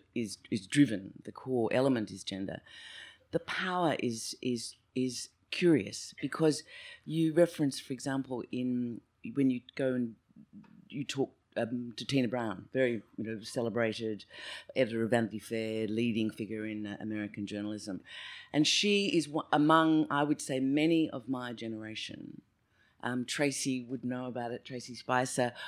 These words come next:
We've all been not just hit on, but seriously hit on by Ben. Tina Brown was saying,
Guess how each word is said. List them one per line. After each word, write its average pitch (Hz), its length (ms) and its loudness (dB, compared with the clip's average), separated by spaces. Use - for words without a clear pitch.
We've 202 380 6
all 117 480 4
been 123 240 2
not 147 180 2
just 123 140 -8
hit 127 260 -6
on, 117 480 -4
but 110 220 2
seriously 113 540 4
hit 101 160 -6
on 101 120 -6
by 101 140 -4
Ben. 85 360 -8
Tina 117 220 4
Brown 113 360 0
was 110 120 -6
saying, 101 160 -2